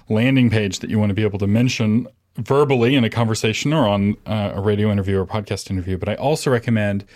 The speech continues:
that you do this for each one of your book titles. So you can say, "Go, go to my book title dot com," and then it redirects to a page on your website all about that book. Uh, and if you want to see this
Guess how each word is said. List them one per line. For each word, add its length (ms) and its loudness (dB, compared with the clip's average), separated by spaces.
that 140 -6
you 100 -6
do 160 -2
this 200 -2
for 180 -4
each 260 -4
one 160 2
of 120 -2
your 100 2
book 240 -2
titles. 480 -6
So 160 -6
you 40 -4
can 120 -6
say, 240 -4
"Go, 260 -4
go 140 0
to 80 0
my 200 2
book 180 -2
title 300 0
dot 200 0
com," 540 2
and 80 0
then 80 2
it 60 -2
redirects 640 -2
to 240 -4
a 80 -2
page 300 -4
on 100 -4
your 140 -2
website 400 -6
all 200 -2
about 280 -6
that 240 -8
book. 400 -6
Uh, 40 -12
and 200 -4
if 120 -8
you 60 -4
want 100 -4
to 60 -10
see 140 -2
this 260 0